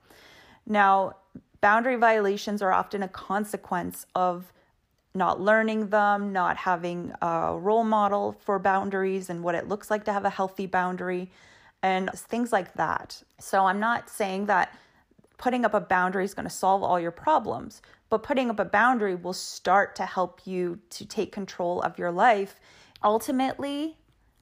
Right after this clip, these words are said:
you wanna be in control of your own life. So I would love to hear what you feel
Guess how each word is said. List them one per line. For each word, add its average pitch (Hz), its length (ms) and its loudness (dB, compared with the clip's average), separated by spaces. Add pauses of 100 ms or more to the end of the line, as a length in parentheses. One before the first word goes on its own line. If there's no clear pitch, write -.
(260)
you 226 200 -2
wanna 214 260 2
be 202 200 -4
in 190 180 -4
control 190 400 -2
of 185 100 -4
your 190 180 -2
own 180 200 -2
life. 170 360 -4 (460)
So 262 240 4
I 247 80 8
would 240 140 0
love 247 320 0
to 370 100 -2
hear 214 720 0
what 214 420 0
you 233 580 -4
feel 196 640 -2